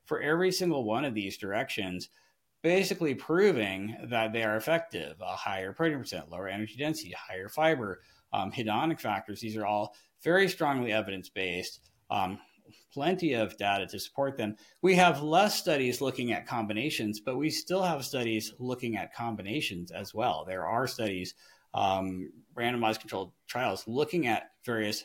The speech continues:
combinations. You know, we have studies, for example, on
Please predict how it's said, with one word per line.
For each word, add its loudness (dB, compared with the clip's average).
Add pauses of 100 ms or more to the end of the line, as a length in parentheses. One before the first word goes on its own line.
(140)
combinations. -2
You -4
know, -6
we -6
have -6
studies, -4 (320)
for -8
example, 0
on 2